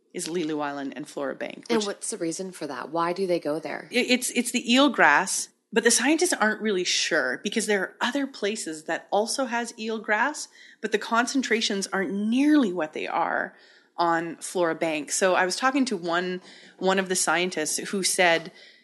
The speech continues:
Speaker 1: you know, we go, we do net pulls out into Horsey or Agnew Bank or in all these different channels. You know, they get fifteen fish or a hundred and twenty fish. And then they go to Flora and they're getting, like, twelve hundred fish, fifteen hundred fish. And it's, like, it's, it's,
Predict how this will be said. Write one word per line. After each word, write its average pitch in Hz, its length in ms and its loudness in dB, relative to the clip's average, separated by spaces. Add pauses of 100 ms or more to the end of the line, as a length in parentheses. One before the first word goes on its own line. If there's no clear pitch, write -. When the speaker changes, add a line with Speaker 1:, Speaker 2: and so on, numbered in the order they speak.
(160)
Speaker 1:
you 226 120 4
know, 175 100 6
we 190 220 0
go, 185 260 6
we 180 140 0
do 180 160 -4
net 175 260 -4
pulls 160 340 -4
out 143 200 -2
into 165 160 -2
Horsey 160 580 -2
or 147 120 2
Agnew 165 340 0
Bank 151 500 -4
or 135 80 4
in 151 220 2
all 214 120 0
these 214 160 0
different 180 300 -4
channels. 151 420 -4
You 170 100 -8
know, 156 120 -10
they 156 80 -8
get 143 140 -14
fifteen 180 480 -8
fish - 340 -10
or 160 120 -6
a - 20 -8
hundred 202 260 -4
and 190 100 -6
twenty 160 260 -6
fish. - 380 -6 (320)
And 196 120 0
then 214 80 2
they 226 80 2
go 220 80 2
to 190 80 0
Flora 202 640 0
and 185 100 0
they're 180 80 2
getting, 170 280 0
like, 156 180 -6
twelve 185 220 0
hundred 135 240 -10
fish, - 300 -8
fifteen 226 360 -2
hundred 156 220 -10
fish. - 420 -12 (540)
And 208 120 2
it's, 190 440 0
like, 190 200 0
it's, 196 300 4
it's, 202 160 2